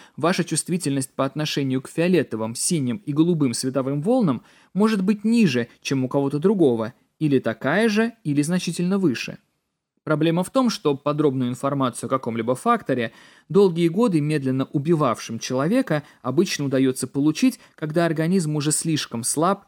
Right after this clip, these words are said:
и выздоровление невозможно. Желание и готовность тщательно отслеживать процесс сна – важнейший элемент самосовершенствования для тех, кто стремится управлять работой своего организма и свести к минимуму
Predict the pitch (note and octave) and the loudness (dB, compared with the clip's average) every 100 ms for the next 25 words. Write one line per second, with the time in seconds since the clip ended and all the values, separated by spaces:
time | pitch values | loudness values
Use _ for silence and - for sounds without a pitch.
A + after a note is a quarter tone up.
0 | - F#3 F3 D3+ D#3 C#3+ D#3 D#3+ D#3 E3 | -4 0 0 2 0 0 -2 -2 -2 0
1 | F#3+ F#3+ G3+ B2 - G2+ - _ _ _ | 0 2 2 0 -4 -16 -20 _ _ _
2 | _ _ _ _ _ - C3 D3 G3+ F#3 | _ _ _ _ _ -4 0 4 4 2
3 | C#3+ C3 D3 D3 F3+ D#3+ D#3 - - D#3 | 2 0 0 0 0 0 -2 -2 0 2
4 | C3+ A2+ A#2 A#2+ B2+ B2 A#2+ A#2+ - C#3+ | 0 -2 -4 -4 -4 -2 -2 -4 -2 -2
5 | - F3 - A#3 B3+ - - _ D#3+ D3+ | 0 -2 0 2 2 0 -8 _ 0 0
6 | C3 D#3+ F3+ C#3+ C3+ B2 C#3+ D#3+ - C3+ | 0 -2 0 2 2 2 0 -2 -2 -2
7 | A#2+ B2 A#2+ - C3 B2+ - A#2 A#2 A2+ | -4 -4 -4 -2 -4 -4 -6 -6 -4 -2
8 | B2+ C3+ B3 B3 - - _ - - D3+ | -2 0 0 0 -6 -20 _ -2 0 -2
9 | C#3+ D3 - C3 A#2+ B2 B2 A#2 A2+ D3+ | -2 -2 -4 -2 -2 -2 -2 -2 -2 -2
10 | D#3 - A#2+ A#2+ A2+ A#2 A#2 F#3+ G3 D#3+ | -2 -4 -2 -2 -2 -2 -2 0 0 -2
11 | D#3 G#3+ G3+ G3 F#3+ - C#3 B2+ C#3+ E3+ | -2 -2 -2 0 -2 -4 -4 -4 -2 0
12 | D#3+ D#3 D#3+ | 0 -2 -2